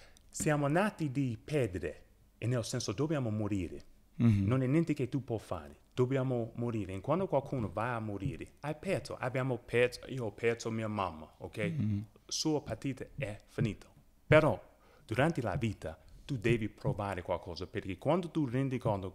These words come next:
Speaker 1: "Guarda, io già ho perso", tu non hai paura di partecipare.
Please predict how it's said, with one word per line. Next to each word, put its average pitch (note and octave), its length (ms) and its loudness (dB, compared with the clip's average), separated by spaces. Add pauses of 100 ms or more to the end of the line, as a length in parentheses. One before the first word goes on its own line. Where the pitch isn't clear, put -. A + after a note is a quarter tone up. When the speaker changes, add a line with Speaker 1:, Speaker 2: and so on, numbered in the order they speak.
(120)
Speaker 1:
"Guarda, G2 300 -4 (240)
io A#2 300 -8
già B2+ 280 -4
ho G#2+ 100 -6
perso", F2+ 640 -10 (160)
tu C3+ 100 -8
non C3 180 -4
hai B2 160 -4
paura B2 420 -4
di G2+ 240 -8
partecipare. A2+ 840 -4